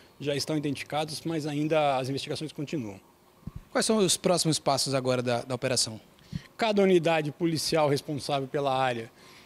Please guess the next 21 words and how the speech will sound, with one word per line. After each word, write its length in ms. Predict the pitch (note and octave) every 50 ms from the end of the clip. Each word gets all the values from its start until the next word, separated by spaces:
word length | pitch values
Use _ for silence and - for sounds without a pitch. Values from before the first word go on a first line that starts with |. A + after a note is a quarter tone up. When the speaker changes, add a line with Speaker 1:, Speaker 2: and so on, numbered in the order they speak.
| - -
Speaker 1:
em 120 | - C#3 C3
que 120 | - D3
foi 200 | - - D#3+ D#3
apreendido 480 | C#3+ - C#3+ C#3+ C3+ B2 C#3+ D3+ D3 D#3
o 20 |
material 540 | D3 D3 C#3 - D3+ C#3 C3 C3+ C3 B2 A#2+
ou 320 | C#3 E3 F3 E3 C#3 A#2 - - - - - - - - - - - - - _ -
que 100 | - E3
foi 240 | - - - F3 F3
autuado 640 | E3+ E3+ C3+ E3 D#3 D3+ D#3 D#3 D3+ C#3 C#3+ C#3+ D3
o 80 | C#3+
proprietário 560 | - - D3+ C#3 D3 C#3+ - C#3+ C#3+ D3 C#3
do 40 | C3
estabelecimento 640 | - - D3+ C#3 C#3+ C#3+ C3 - D3 C#3 C#3 C3+ -
irregular, 540 | D3+ E3 E3+ - D#3 D3 D3+ E3 F#3+ G3 F3+ - - -
é, 240 | D3 C#3+ C#3+ C#3+
instaurará 760 | D3 C#3 - - E3 D#3+ D#3+ D#3 D3 C#3+ C#3 C#3+ D#3+ F#3+ G3 - - - - -
os 320 | D3+ C3 C#3 C#3+ D3 B2+ -
procedimentos 440 | - D3+ B2 - D3+ D3 D3 B2+ -
policiais 640 | - D3+ C3+ - - C#3+ C#3 C#3 C#3 B2 - - -
correspondentes 840 | - C#3 C#3+ C#3+ - - F3+ F3+ E3 D#3 D#3+ F#3 G3 - - - -